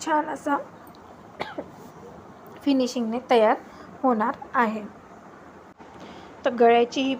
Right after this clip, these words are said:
पूर्ण फिनिशिंगने पायपिंग झाल्यानंतर मग जो पाठीमागचा जो गळा आहे त्याला आपण लेस लावून घेणार आहोत. मी गोल्डन लेस लावणार आहे आणि ह्या ब्लाऊजमध्ये एक आहे की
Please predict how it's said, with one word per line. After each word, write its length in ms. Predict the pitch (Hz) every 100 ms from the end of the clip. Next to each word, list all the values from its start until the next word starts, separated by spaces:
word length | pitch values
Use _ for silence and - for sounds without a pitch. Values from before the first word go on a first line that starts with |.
| -
पूर्ण 340 | 254 254 247
फिनिशिंगने 680 | 269 269 240 233 254 233 240 240 -
पायपिंग 440 | 226 208 214 240
झाल्यानंतर 760 | 233 247 254 226 233 269 262 226 - - - -
मग 140 | 254 214
जो 100 | 262
पाठीमागचा 640 | 254 240 277 262 240 247
जो 120 | 233 226
गळा 260 | 240 220 233
आहे 280 | 254 262 240 220
त्याला 220 | 226 208
आपण 340 | 208 - 247
लेस 260 | 285 285 226
लावून 240 | 226 196 202
घेणार 240 | 208 208
आहोत. 120 | 196 180 - - -
मी 80 | 269
गोल्डन 420 | 233 254 247 269 277
लेस 260 | 262 254
लावणार 400 | 269 214 220 240
आहे 220 | 226 208 254 - - -
आणि 380 | 240 240 269 285
ह्या 160 | 285 302
ब्लाऊजमध्ये 640 | 262 269 277 294 294 277 269
एक 240 | 269 277
आहे 220 | 302 277
की 500 | 277 277 285 285 285